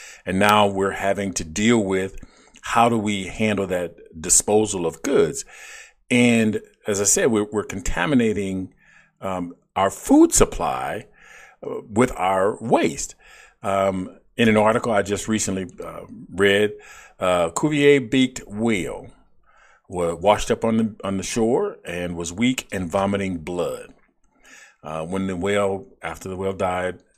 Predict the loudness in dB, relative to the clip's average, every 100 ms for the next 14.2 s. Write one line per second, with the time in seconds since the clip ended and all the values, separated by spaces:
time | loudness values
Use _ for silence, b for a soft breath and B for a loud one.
0 | _ -18 -16 -18 -20 -20 -20 -20 _ -8
1 | -6 -2 0 2 2 2 0 0 -4 B
2 | B B B B -8 -4 -2 -2 -4 -8
3 | -10 _ -10 -8 -8 -10 -14 -8 4 4
4 | 4 4 4 4 0 -4 -6 -8 -4 -2
5 | -2 -2 -2 -4 -8 -4 -2 -2 -4 -10
6 | -10 -10 -8 -10 -10 -4 -2 -4 B B
7 | B B -6 0 2 0 -4 -12 -6 -2
8 | 0 0 0 -2 -6 b b b b -6
9 | 4 6 6 4 0 -2 -2 -2 -2 -2
10 | -4 -6 -8 -16 -20 B B B B B
11 | B -8 -4 -4 0 2 2 0 -4 -8
12 | -4 -4 0 0 0 -4 -12 -8 -2 0
13 | 0 -2 -4 -12 -12 -10 -4 -4 -2 -4
14 | -6 -14